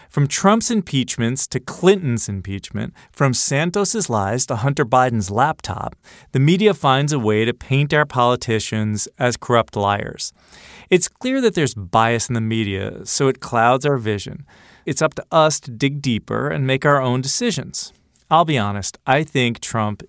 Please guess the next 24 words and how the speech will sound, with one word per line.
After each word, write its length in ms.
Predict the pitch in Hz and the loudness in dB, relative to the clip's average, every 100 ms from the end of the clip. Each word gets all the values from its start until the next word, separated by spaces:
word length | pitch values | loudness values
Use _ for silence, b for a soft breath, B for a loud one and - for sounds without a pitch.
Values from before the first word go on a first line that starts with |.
| - | -2
is 240 | 156 139 | 0 0
a 60 | 127 | -2
corrupt 420 | - 104 - - | 0 0 0 -6
businessman 640 | 113 101 - - 67 135 - | -4 -4 -8 -10 -8 -10 -4
and 160 | 139 | 2
also 360 | 165 170 147 131 | 2 2 0 -2
a 80 | 131 | -2
corrupt 420 | 117 107 - - | 0 0 -2 -4
politician. 680 | 104 101 101 110 - 117 - B B B | -2 -2 -2 -6 -6 -10 -16 B B B
I 120 | - 120 | -2 2
think 240 | 127 107 | 2 2
Bill 240 | 139 147 | 4 4
Clinton 500 | 143 139 143 156 135 | 2 -2 0 0 -2
lied 380 | 104 101 107 123 | 0 4 4 2
about 240 | 120 123 117 | 2 0 0
Monica 480 | 104 107 120 151 | 0 0 0 -2
and 180 | 165 156 | 0 0
therefore 380 | 180 175 185 180 | 0 0 -2 -2
probably 600 | - 110 117 165 160 196 | 0 4 4 4 2 2
lied 440 | 139 104 98 120 | 2 2 2 2
about 240 | 131 135 131 | 4 4 4
more 240 | 127 160 | 2 2
important 560 | 147 - 160 160 120 107 | 2 0 0 0 -2 -6
things. 500 | 98 90 - - | -6 -6 -8 -10